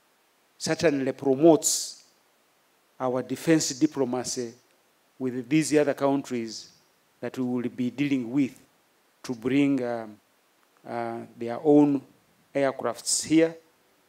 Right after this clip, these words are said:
for overhaul.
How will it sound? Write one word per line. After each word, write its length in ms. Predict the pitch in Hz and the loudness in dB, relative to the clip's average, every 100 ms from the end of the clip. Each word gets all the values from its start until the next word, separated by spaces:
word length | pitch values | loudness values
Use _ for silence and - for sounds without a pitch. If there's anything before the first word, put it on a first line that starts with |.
| _ _ | _ _
for 560 | - - 120 120 120 120 _ _ _ _ _ _ _ _ _ _ _ _ _ _ _ _ _ _ _ _ _ _ | -14 -2 2 2 0 -6 _ _ _ _ _ _ _ _ _ _ _ _ _ _ _ _ _ _ _ _ _ _
overhaul. 540 | 143 123 120 107 95 | -6 -4 -4 -6 -8